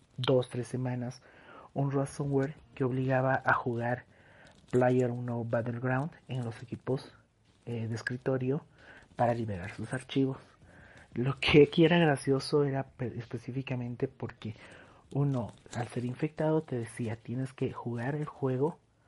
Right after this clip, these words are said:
por una hora y tus archivos se descifrarán". Ahora sucede que los de, de Malware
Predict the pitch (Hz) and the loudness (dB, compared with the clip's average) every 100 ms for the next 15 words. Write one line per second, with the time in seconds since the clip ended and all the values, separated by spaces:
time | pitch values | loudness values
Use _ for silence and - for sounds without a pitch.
0 | - _ - 120 120 123 127 131 139 170 | -20 _ -4 -4 -2 -4 -2 0 0 -2
1 | - - 123 117 - 127 127 123 - 135 | -4 -10 -8 -8 -4 0 2 0 -2 -2
2 | 127 117 110 117 98 90 - - _ _ | -2 -4 -8 -8 -8 -8 -14 -20 _ _
3 | - - - - - - - 139 135 127 | -20 -20 -20 -20 -20 -20 0 6 8 6
4 | 127 143 - 160 170 - 127 123 120 120 | 4 0 2 4 4 4 4 4 2 0
5 | 127 117 127 127 135 143 | 0 2 2 4 4 4